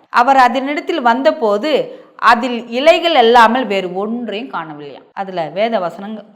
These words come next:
தெளிவா சொல்றது என்ன பண்ண, அத்திப்பழம் காலமும் இராதபடியினால், காலமே இல்லை, அந்த அத்திப்பழ காலமே கிடையாது. ஒரு சீசன் இருக்கு இல்லையா, ஒரு சீத்தாப்பழ காலம், ஒரு ஆப்பிள்னா ஆப்பிள் பழ காலம்னு இருக்கு. அந்த மாதிரி அந்த அத்திப்பழம் வந்து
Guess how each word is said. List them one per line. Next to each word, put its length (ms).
தெளிவா 360
சொல்றது 500
என்ன 200
பண்ண, 160
அத்திப்பழம் 760
காலமும் 580
இராதபடியினால், 1000
காலமே 640
இல்லை, 400
அந்த 320
அத்திப்பழ 320
காலமே 480
கிடையாது. 420
ஒரு 180
சீசன் 380
இருக்கு 220
இல்லையா, 320
ஒரு 200
சீத்தாப்பழ 520
காலம், 480
ஒரு 180
ஆப்பிள்னா 520
ஆப்பிள் 360
பழ 300
காலம்னு 280
இருக்கு. 260
அந்த 320
மாதிரி 240
அந்த 140
அத்திப்பழம் 640
வந்து 400